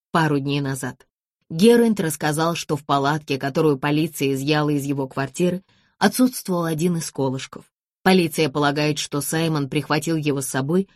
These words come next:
в целях самообороны. Палаточный лагерь находился в глухой местности,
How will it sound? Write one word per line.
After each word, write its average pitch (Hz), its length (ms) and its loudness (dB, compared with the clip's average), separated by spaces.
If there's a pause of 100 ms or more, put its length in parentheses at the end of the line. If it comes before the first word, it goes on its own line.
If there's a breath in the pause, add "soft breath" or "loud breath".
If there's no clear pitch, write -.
(160)
в - 60 -20
целях 175 300 4
самообороны. 156 800 -2 (420)
Палаточный 151 640 2
лагерь 151 400 -2 (380)
находился 240 640 6
в 165 60 0
глухой 160 360 0
местности, 160 680 -2